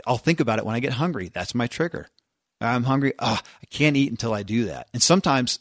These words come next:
life will happen, business will happen, and it's an hour later. Man, I'm, now I'm really hungry. I still haven't done 'em. Drop down and do my four to six sets. That's my <laughs> deadline. And it's just self-imposed, but hey, it works. And I do those every day. It's one of the things that keeps me fit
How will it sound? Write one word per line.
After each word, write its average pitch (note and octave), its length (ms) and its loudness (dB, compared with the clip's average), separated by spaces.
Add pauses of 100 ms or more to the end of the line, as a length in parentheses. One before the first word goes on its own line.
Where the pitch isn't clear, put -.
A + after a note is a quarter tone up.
life C3 240 2
will A2+ 80 0
happen, A2+ 460 0
business A#2+ 340 -2
will B2 80 0
happen, A2+ 220 -2
and B2+ 120 -2
it's - 140 -4
an B2 160 -6
hour C#3+ 320 6
later. C#3+ 280 2 (280)
Man, A#3 100 0
I'm, E3 100 2
now G3+ 140 2
I'm C#3+ 180 4
really A3+ 220 4
hungry. A2+ 320 0
I G2 80 -4
still - 260 0
haven't D3 240 0
done F3 180 -2
'em. G2 100 -8 (600)
Drop B2+ 280 4
down A#2+ 540 2
and A2 200 -2
do A2+ 200 2
my G#2 280 0
four G#2+ 320 -2
to G#2 80 -4
six - 480 0 (100)
sets. - 580 -2 (120)
That's G#2+ 500 0
my A2 380 -4
<laughs> G#2 100 -14
deadline. A2 640 0 (400)
And C3 240 2 (180)
it's - 240 -10
just B2+ 200 -2
self-imposed, B2+ 920 2
but C#3+ 160 4
hey, F#3 160 2
it C#3 80 2
works. B2+ 460 2
And F2 120 -8
I G2 120 -6
do A2+ 100 -2
those A#2+ 180 0
every B2+ 220 2
day. A#2 220 -2
It's - 160 -10
one A#2 100 -4
of A#2 60 -4
the G#2 40 -8
things A#2+ 220 -4
that - 160 -12
keeps - 320 -6
me A#2+ 220 2
fit - 500 -2